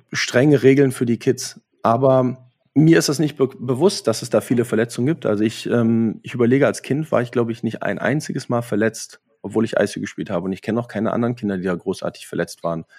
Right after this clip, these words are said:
Ähm, später im, im Teenageralter mit sechzehn, siebzehn, da kann mal was passieren, wenn das ganze Spiel noch schneller wird und man sich auch nicht so richtig kontrollieren kann. Aber Eishockey ist mehr als was, als, ja, als du gerade denkst. Ich würde Eishockey als technisch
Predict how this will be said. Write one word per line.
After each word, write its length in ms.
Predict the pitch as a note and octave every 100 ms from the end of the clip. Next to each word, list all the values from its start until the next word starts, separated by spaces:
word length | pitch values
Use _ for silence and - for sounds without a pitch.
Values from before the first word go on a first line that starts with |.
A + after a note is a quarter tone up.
| - - _ -
Ähm, 180 | G2+
später 460 | G2 - A2 B2+ G#2
im, 280 | G2 G2 G2+ _ _ _
im 140 | G#2
Teenageralter 680 | - C3+ A#2 G#2 C2 F2 F2
mit 160 | F2
sechzehn, 380 | G2 G#2 - G2
siebzehn, 320 | A2 B2 A2
da 80 | F#2
kann 160 | - G#2+
mal 80 | G2
was 120 | -
passieren, 460 | E2+ - A#2 B2
wenn 220 | G2+ G2 F#2+
das 160 | E2+
ganze 220 | G#2+ G#2 G2+
Spiel 180 | G#2+
noch 120 | G#2+ A#2+
schneller 360 | - A2+ G2+
wird 160 | A2 A2
und 80 | G#2+
man 160 | G2+
sich 140 | G2+ A2
auch 60 |
nicht 160 | G#2 G2
so 80 | -
richtig 260 | B2 A2+
kontrollieren 500 | - A2 G#2 A#2+ C#3+
kann. 340 | - B2 A#2+ - _ _
Aber 680 | F#2+ F#2+ G#2 G#2 G2 G2 - _ _ _ _ -
Eishockey 440 | G#2+ C3+ D#3+ D3+
ist 240 | - -
mehr 380 | A2 G#2+ C#3 D3+
als 340 | G#2+ A#2 - -
was, 420 | G2 G#2+ - - - _ _
als, 400 | - G#2+ - - _ -
ja, 100 | A2
als 200 | A2+ -
du 120 | E3
gerade 300 | C#3+ C3 A#2+
denkst. 300 | G#2+ F#2 - -
Ich 220 | G#2 -
würde 220 | B2 A#2+
Eishockey 420 | G2+ B2 C3 B2
als 460 | G2+ G#2 - - -
technisch 680 | - A2+ - C#3+ C#3 -